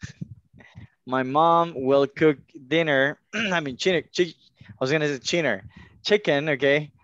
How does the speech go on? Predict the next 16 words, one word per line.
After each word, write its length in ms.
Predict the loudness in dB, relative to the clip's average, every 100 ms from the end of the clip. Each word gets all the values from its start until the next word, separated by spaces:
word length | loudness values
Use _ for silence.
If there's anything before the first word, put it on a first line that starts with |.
| _ -4
on, 260 | -2 -2 -4
on, 340 | -4 -2 -4 -12 _ -20 -20 -20 _
on 220 | -4 -2
weekend, 420 | -2 -2 -4 -6 -10 _ -20 _ _ _ _ -10
on 120 | -2
the 80 | 0
weekend, 400 | 0 0 -2 -2
okay, 160 | -2 0
very 160 | 0
good. 180 | 0 -4 -12 -20 -20 -20 -6
Uh, 380 | 0 2 2 0
Paco 800 | 0 0 2 4 4 6 4 -2 _ _ _
Raban 560 | -4 0 0 0 0 -4
says, 500 | -2 2 2 -2 -8 -2
"I 260 | 2 2
will, 280 | 0 2 2